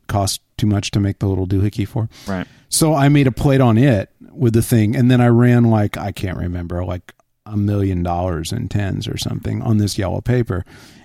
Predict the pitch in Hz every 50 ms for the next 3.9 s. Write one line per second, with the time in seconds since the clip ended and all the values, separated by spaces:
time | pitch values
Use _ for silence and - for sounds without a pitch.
0 | _ - 113 104 107 104 107 104 110 107 101 98 95 98 98 - _ - 113 107
1 | 101 98 98 95 92 - - - 139 123 _ - 127 117 113 110 107 107 107 107
2 | 104 107 107 107 107 104 104 107 107 - - 110 104 104 104 101 104 110 113 110
3 | 107 104 101 98 90 101 98 95 98 101 92 95 98 95 98 98 98 -